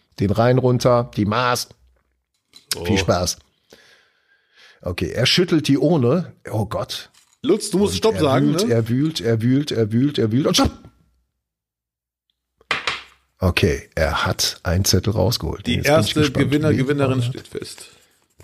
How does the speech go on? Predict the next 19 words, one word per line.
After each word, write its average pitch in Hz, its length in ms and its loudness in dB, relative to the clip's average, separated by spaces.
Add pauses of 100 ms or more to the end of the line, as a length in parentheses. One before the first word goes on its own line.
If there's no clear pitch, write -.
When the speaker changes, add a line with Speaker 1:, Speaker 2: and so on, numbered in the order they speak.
(400)
Speaker 1:
Ja, 98 100 -2
erstmal 131 340 2
gucken, 151 480 2
äh, 123 200 4
seriös, 127 520 4
ob 110 180 0
die 104 160 0
Antwort 120 340 0
auch 123 120 -2
richtig 131 300 -4
ist. - 260 -8
Speaker 2:
Ja, 135 680 2
elf, 151 360 0
richtig. 151 540 -2
Speaker 1:
Äh, - 80 -14 (600)
ja. 110 360 0 (1000)
Speaker 2:
Tina 220 680 0 (300)
F. - 360 -2
Punkt. - 580 -4